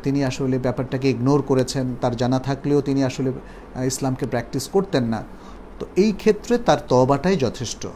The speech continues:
তার তওবাটাই যথেষ্ট। যারা সুদে লিপ্ত আছেন, যখন তারা, আহ, আসলে তওবা করে ভালো মুসলিম হয়ে যাবেন অথবা ইসলামে নতুন করে প্রবেশ করবেন, আহ,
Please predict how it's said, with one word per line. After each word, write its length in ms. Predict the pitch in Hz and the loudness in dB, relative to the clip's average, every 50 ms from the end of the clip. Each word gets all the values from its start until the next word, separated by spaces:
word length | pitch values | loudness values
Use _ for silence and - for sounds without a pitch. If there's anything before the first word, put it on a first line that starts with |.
| - - - - - - - - - - | -14 -16 -16 -16 -18 -18 -18 -18 -10 -8
তার 100 | 127 127 - - | -8 -8 -2 0
তওবাটাই 560 | 139 139 143 147 147 - 185 196 233 262 285 - - - - - - 151 139 | 2 2 4 2 2 2 2 2 2 0 -2 -6 -12 -18 -14 -6 -4 -4 2
যথেষ্ট। 460 | 175 170 175 - 214 185 - - - 110 - - - - - - - - - | 2 2 2 2 -2 -4 -4 -6 -8 -10 -10 -10 -16 -16 -18 -16 -18 -12 -10
যারা 240 | - 143 170 180 196 | 0 0 2 2 2
সুদে 580 | 185 - - - 196 175 196 190 175 165 180 196 - - - - | 0 -2 -2 0 4 6 6 6 6 4 2 -2 -6 -10 -4 -2
লিপ্ত 360 | 143 160 208 - - - 165 | 2 2 2 0 0 -2 -2
আছেন, 340 | 139 110 107 - - 120 110 107 - - - - - - - 143 | 0 0 0 -2 -6 -6 -6 -6 -8 -12 -16 -18 -18 -12 -8 -2
যখন 380 | 135 156 156 - 208 202 196 | 0 0 0 0 -2 -2 0
তারা, 320 | 180 175 147 143 135 101 - - - - - - - - - | 0 2 2 2 0 0 -2 -8 -16 -18 -18 -18 -18 -12 -6
আহ, 80 | 127 143 | -4 -2
আসলে 280 | 120 135 - 156 139 | -2 -2 0 0 0
তওবা 300 | 135 147 143 151 151 170 | 2 4 4 4 4 2
করে 200 | 165 - 165 160 | 2 4 2 2
ভালো 220 | 131 123 135 139 131 | 2 2 2 2 2
মুসলিম 300 | 139 - - - 226 180 | 2 0 0 0 0 2
হয়ে 180 | 147 156 151 | 4 2 2
যাবেন 380 | 127 135 127 113 131 123 120 123 - - - - - - - - - | 4 2 2 2 2 0 0 -2 -4 -10 -16 -18 -18 -18 -18 -12 -6
অথবা 300 | - 135 - 143 143 139 | -6 -4 -2 0 0 0
ইসলামে 420 | 135 131 - - 131 135 131 135 | 0 0 -2 0 0 2 2 4
নতুন 240 | 135 135 131 160 143 | 2 2 0 0 0
করে 160 | 143 170 156 | 0 0 0
প্রবেশ 300 | 143 - 143 135 139 135 | 2 2 2 2 2 -2
করবেন, 400 | - - 185 180 139 135 127 117 113 - - - - - - - - - | 2 4 4 4 6 4 2 2 0 -6 -10 -14 -16 -16 -16 -16 -10 -4
আহ, 180 | 147 143 135 | -2 -2 -2